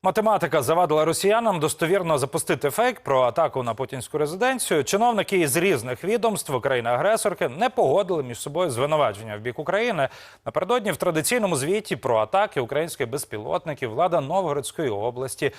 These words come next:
де розташована путінська резиденція, спочатку написала про вісімнадцять, потім ще про двадцять три збитих безпілотники.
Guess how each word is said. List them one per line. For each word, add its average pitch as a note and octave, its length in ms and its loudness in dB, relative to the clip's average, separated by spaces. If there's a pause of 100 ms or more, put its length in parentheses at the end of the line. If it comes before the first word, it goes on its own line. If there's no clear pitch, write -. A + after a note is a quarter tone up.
(200)
де C#3 120 2
розташована B2 580 0
путінська A#2+ 680 -2
резиденція, D#3 540 0
спочатку G3 420 -2
написала D3+ 380 0
про F3+ 160 0
вісімнадцять, D3 640 -2
потім D3 260 -6
ще - 140 -4
про B2+ 200 0 (280)
двадцять D#3 500 0
три D#3+ 260 2
збитих A2 420 -4
безпілотники. D#3 840 -2